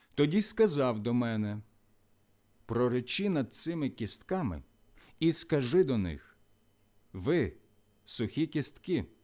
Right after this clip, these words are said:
слухайте слово Господнє. Так говорить Господь Бог до цих костей. Ось я введу в вас дух, і ви знову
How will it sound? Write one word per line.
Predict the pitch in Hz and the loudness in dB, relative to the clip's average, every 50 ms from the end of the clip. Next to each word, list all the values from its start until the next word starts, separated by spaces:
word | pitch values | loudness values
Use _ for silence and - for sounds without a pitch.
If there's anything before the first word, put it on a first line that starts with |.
| _ _ _ _ _ _ _ _ _ | _ _ _ _ _ _ _ _ _
слухайте | - - - - 120 113 139 160 170 165 - 190 185 185 190 196 196 | 0 0 2 2 4 4 6 6 6 6 6 4 4 4 2 0 0
слово | 190 - - 131 120 120 123 120 123 131 | 2 0 0 2 2 2 2 2 0 0
Господнє. | 127 156 147 - - - 175 131 98 82 78 76 71 - _ _ _ _ _ _ _ _ _ _ _ _ _ _ _ _ _ _ _ _ | 0 0 0 -2 0 0 0 0 0 -2 -6 -8 -8 -10 _ _ _ _ _ _ _ _ _ _ _ _ _ _ _ _ _ _ _ _
Так | - 147 147 156 165 160 139 | 2 4 4 4 4 2 -2
говорить | 110 101 127 151 131 123 143 151 156 151 135 117 | -2 2 2 2 2 4 2 2 2 2 0 0
Господь | 101 107 110 107 - - - 139 139 117 87 | 0 0 0 0 -2 -4 0 0 0 0 0
Бог | 82 80 87 143 165 180 185 156 - - - _ | -4 -4 -2 0 2 2 0 -2 -4 -14 -20 _
до | - 92 85 117 113 | -12 -2 -2 -2 0
цих | - - - 151 151 - - | 0 -2 -2 -2 -4 -6 -6
костей. | - 147 - - - - 110 92 82 71 - _ _ _ _ _ _ _ _ _ _ _ _ _ _ _ _ _ _ _ _ _ - | -6 -6 -6 -6 -6 -4 -4 -4 -4 -6 -8 _ _ _ _ _ _ _ _ _ _ _ _ _ _ _ _ _ _ _ _ _ 2
Ось | 156 160 185 196 185 - - 151 | 4 6 6 6 6 4 0 0
я | 139 131 147 160 175 165 | 2 2 2 2 2 0
введу | 127 104 90 92 120 143 135 127 165 170 | 0 -2 0 2 2 2 4 4 4 4
в | 143 123 110 | 4 4 0
вас | 107 123 131 131 113 - - - - _ - | 0 0 0 0 0 -2 -4 -4 -6 _ -12
дух, | - 110 90 87 110 190 208 151 - - - - _ _ _ _ _ _ _ - | -12 -10 -8 -2 0 0 0 0 -2 -4 -16 -20 _ _ _ _ _ _ _ -4
і | 151 151 | -2 -2
ви | 135 131 170 208 | 0 4 4 4
знову | 208 180 143 143 135 127 120 123 127 120 135 151 160 - | 4 4 2 4 4 4 4 2 0 -2 -2 -4 -6 -6